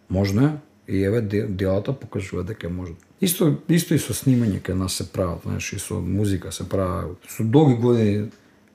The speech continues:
се правеше фама дека ние не знаеме, дека,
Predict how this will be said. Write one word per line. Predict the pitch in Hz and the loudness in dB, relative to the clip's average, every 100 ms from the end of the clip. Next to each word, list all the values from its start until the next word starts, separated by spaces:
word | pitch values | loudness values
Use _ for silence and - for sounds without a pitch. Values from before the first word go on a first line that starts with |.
| _ - | _ -8
се | 113 - | -4 2
правеше | 127 135 131 | 4 4 2
фама | - 120 120 107 | 0 0 2 2
дека | 92 82 92 | 0 -2 0
ние | 104 101 | 2 2
не | 92 | 0
знаеме, | 82 90 95 92 92 90 | -2 -2 -2 -2 -2 -4
дека, | 85 82 80 76 - | -6 -8 -10 -10 -10